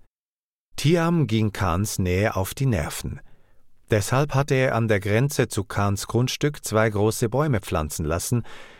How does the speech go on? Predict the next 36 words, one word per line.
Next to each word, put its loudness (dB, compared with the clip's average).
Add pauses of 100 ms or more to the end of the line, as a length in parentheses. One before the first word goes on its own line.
(300)
direkt 2
in 0
dessen 2
Aussicht -2
auf -4
den 0
See. -2 (920)
Beim 2
Apero 0
floss 0
ziemlich 2
viel 0
Alkohol 0 (360)
und 0
zum 0
Schluss 2
kam 2
es 0
zu -2
einem 2
sehr 4
heftigen 0
Streit 0
zwischen -4
Thiam 4
und 0
Khan. -2 (960)
Die 4
beiden 4
hielten 0
sich -4
etwas -2
abseits -2
der 0
Gäste -2
auf, -4